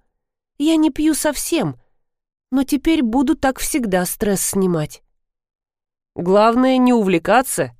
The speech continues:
коньякотерапией», улыбнулся мой муж. Анна Сергеевна вытерла лицо полотенцем, которое ей вместо носового платка вручила внучка,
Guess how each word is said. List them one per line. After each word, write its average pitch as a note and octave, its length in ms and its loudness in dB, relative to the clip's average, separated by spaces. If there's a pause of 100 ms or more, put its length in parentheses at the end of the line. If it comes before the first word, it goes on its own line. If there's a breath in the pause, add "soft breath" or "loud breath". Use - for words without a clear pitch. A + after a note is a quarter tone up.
коньякотерапией», E3+ 1200 -2 (160)
улыбнулся E3 600 0
мой E3+ 160 0
муж. D3 340 -4 (1160)
Анна B3 300 4
Сергеевна A3 640 2
вытерла G3+ 420 0
лицо F#3+ 360 0
полотенцем, F#3 720 -2
которое F#3 380 0
ей A3 280 0
вместо E3+ 380 0
носового D#3+ 500 0
платка D#3+ 480 -2 (260 soft breath)
вручила G#3 520 2
внучка, F3+ 560 -2